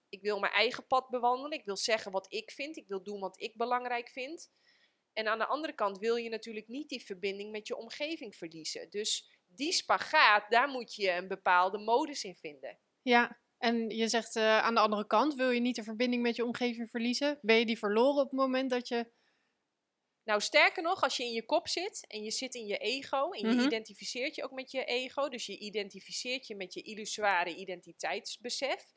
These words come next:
Speaker 2: Ja.
Speaker 1: Hè, dus je denkt dat, eh, dat je, "Ik ben schilder" of "Ik ben, eh, ik ben, eh, s-, eh, moeder" of "Ik ben, eh, zuster" of "Ik ben," eh, hè. Dus als jij je identificeert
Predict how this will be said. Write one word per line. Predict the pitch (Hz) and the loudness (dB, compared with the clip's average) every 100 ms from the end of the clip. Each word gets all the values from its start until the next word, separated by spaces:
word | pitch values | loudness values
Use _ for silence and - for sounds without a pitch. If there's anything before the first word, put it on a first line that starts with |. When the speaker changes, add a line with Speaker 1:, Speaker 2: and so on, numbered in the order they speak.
| - | -6
Speaker 2:
Ja. | 196 202 | -2 -2
Speaker 1:
Hè, | 240 | -2
dus | 233 - | -6 -4
je | 190 165 | -4 0
denkt | 220 233 220 - - _ _ _ _ - | 4 4 2 -8 -12 _ _ _ _ -4
dat, | 190 185 190 | -4 -2 -4
eh, | 175 170 165 165 | -2 -2 -4 -4
dat | 175 - | -4 -4
je, | 185 170 160 151 143 - | -4 -2 -2 -2 -6 -8
"Ik | 202 170 | -8 -4
ben | 190 190 170 | 2 2 0
schilder" | 165 - 196 214 240 277 | -4 -2 -2 -2 -4 -6
of | 202 | -6
"Ik | 170 160 | -8 -2
ben, | 190 185 170 160 - _ _ _ _ | 4 4 2 -8 -18 _ _ _ _
eh, | 185 175 170 165 165 | -10 -8 -8 -8 -10
ik | - 165 165 | -12 -14 -6
ben, | 180 175 170 | -4 -4 -8
eh, | 165 160 | -10 -10
s-, | - - | -10 -12
eh, | - 175 170 | -16 -16 -14
moeder" | 170 202 226 233 233 | -12 -10 -2 -2 -2
of | 190 170 | -4 -8
"Ik | 160 160 | -14 -4
ben, | 185 185 175 175 | -2 -2 -4 -10
eh, | 165 160 160 165 | -8 -6 -6 -6
zuster" | 170 - 214 220 - 233 233 | -6 -4 -2 -4 -4 -4 -4
of | 190 175 | -8 -10
"Ik | 165 - | -10 -2
ben," | 185 180 180 175 | -2 -2 -8 -10
eh, | 160 156 165 233 | -8 -8 -6 -6
hè. | 277 | -8
Dus | 190 - | -12 -12
als | - 180 | -12 -10
jij | 190 180 | -8 -8
je | 170 - _ _ _ | -10 -14 _ _ _
identificeert | 226 220 208 202 190 185 - 269 262 170 - | -12 -8 -8 -10 -14 -8 -4 0 0 0 -4